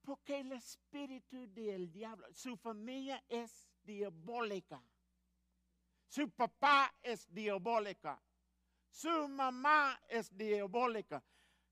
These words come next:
Algunos que están viéndonos ahorita en la, en el internet ya pagó la cosa. Yo no quiero escuchar a este gringo diciendo,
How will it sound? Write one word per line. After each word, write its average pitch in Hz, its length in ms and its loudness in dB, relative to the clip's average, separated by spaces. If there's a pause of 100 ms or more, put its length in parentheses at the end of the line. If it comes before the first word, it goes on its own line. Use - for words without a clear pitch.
(100)
Algunos 170 520 -6
que 165 140 -6
están 165 340 -4
viéndonos 160 760 -6
ahorita 151 560 -6 (560)
en 135 200 -8
la, 120 280 -6 (840)
en 139 100 -8
el 139 140 -6
internet 156 600 -6
ya 131 280 -8 (200)
pagó 120 400 -4
la 107 120 -10
cosa. 98 380 -14 (1800)
Yo 269 180 8
no 381 180 12
quiero 285 340 8
escuchar 226 560 4
a 226 60 2
este 220 220 -2
gringo 202 480 2
diciendo, 190 640 -2